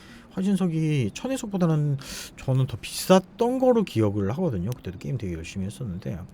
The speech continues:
어, 이번에는 그래도 뭐 잘 떠서 다행인 것 같습니다. 물론 뭐 어떤 분들은 "야, 그, 그렇게 많이 모아놓고서 뭐 안 띄우는, 안 띄우는 게 이상한 거 아니냐?" 뭐 이렇게 생각을 하실 수도 있는데요. 저도 이거 다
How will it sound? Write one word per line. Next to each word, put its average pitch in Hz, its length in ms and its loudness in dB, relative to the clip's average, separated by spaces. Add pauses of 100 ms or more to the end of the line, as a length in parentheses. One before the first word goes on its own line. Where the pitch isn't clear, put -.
(1300)
어, - 240 -14 (300)
이번에는 107 340 -2
그래도 98 180 -2
뭐 95 300 -2
잘 - 220 -10
떠서 156 220 -4
다행인 104 300 -2
것 185 120 -4
같습니다. - 380 -8 (280)
물론 104 260 -2
뭐 92 100 0
어떤 123 200 0
분들은 98 360 0
"야, 98 240 -2
그, 175 220 -2
그렇게 202 340 0
많이 160 360 8
모아놓고서 180 600 4
뭐 147 220 2
안 120 240 2
띄우는, 147 580 2 (200)
안 127 240 0
띄우는 160 340 6
게 139 80 0
이상한 127 320 2
거 123 100 0
아니냐?" 139 280 6
뭐 117 80 0
이렇게 120 220 -2 (340)
생각을 190 400 6
하실 139 180 4
수도 - 200 -4
있는데요. 131 380 2 (640)
저도 202 260 10
이거 196 180 10
다 185 100 -6